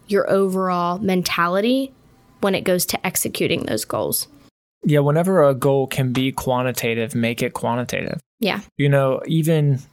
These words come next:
Speaker 2: okay, so if one of your goals is even, you know, let's make, I wanna make a better relationship, or I wanna strengthen the relationship with me and my wife, right? Okay, well, how can I quantitatively make that goal, right?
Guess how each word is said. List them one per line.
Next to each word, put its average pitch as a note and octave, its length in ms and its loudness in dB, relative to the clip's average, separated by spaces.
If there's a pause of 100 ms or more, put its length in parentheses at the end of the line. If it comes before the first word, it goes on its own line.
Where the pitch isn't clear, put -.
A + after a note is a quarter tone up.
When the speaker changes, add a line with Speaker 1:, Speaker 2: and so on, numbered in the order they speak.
(300)
Speaker 2:
okay, C3+ 180 0
so C3+ 140 2
if - 100 -4
one D3 100 4
of C#3 100 2
your B2+ 100 -2
goals B2+ 340 0
is A#2+ 80 -4
even, B2+ 380 0 (100)
you B2+ 140 -4
know, A#2+ 160 0
let's B2 200 -2
make, C3+ 320 2 (200)
I B2+ 80 2
wanna C#3+ 220 4
make B2+ 300 0
a B2+ 60 2
better A#2+ 260 2
relationship, A#2 800 -2
or D#2+ 80 2
I C3 40 4
wanna C#3+ 160 2
strengthen C3+ 480 0
the B2 120 0
relationship A#2 600 -2
with A#2+ 160 -6
me A#2+ 160 -2
and A2+ 80 -2
my A2+ 140 -2
wife, - 340 -4
right? A#2 260 -2 (640)
Okay, C3+ 240 0
well, C3 340 0
how C3 200 -2
can C#3 160 0
I C3 80 0
quantitatively A#2+ 1040 -2
make A2 320 -2
that A2 260 -4
goal, B2+ 440 0
right? A#2+ 320 -2